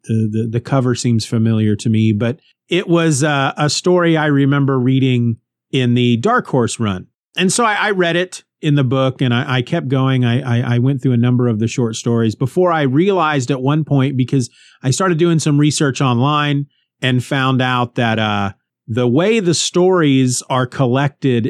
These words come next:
in this book, they're collected, uh, chronologically in Conan's history. Um, if Conan was a real person, uh, the Frost Giant's daughter, or in this case, the, the title in the, in the,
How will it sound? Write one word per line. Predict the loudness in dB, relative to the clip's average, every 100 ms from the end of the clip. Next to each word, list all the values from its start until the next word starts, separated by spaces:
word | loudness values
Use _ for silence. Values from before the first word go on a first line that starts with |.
| -2
in | 0 2
this | 0 -2 -2
book, | 0 0 -2 -6 -20 -20 -8
they're | -2 0 -2
collected, | -2 0 2 0 -2 0 0 0 -6 _
uh, | -2 0 0 0 -4 -10
chronologically | -8 -2 0 0 0 0 0 0 -2 0 0 2 2 0 _
in | 0 2 2 2 0 -4 _ _
Conan's | -14 -2 2 4 4 2 2 2 0 -2
history. | -2 -2 -2 -4 -4 -8 -18 _ -12
Um, | -8 -6 -2 -2
if | -2
Conan | 0 2 2 2
was | 2
a | 0
real | 2 0
person, | 0 -2 -2 -2 -2 -4 -8 _ _ -6
uh, | -4 -2
the | -2
Frost | -2 -2 -2 -2
Giant's | -2 0 -2 -2
daughter, | -2 0 0 -2 -4 _ _ _
or | -2 0
in | 0
this | -2 -2
case, | -2 0 0 -2
the, | -2 -2 -2
the | -4
title | -4 -2 -2 -2
in | -2
the, | -2 -2 -2
in | -2 -2
the, | -2 -4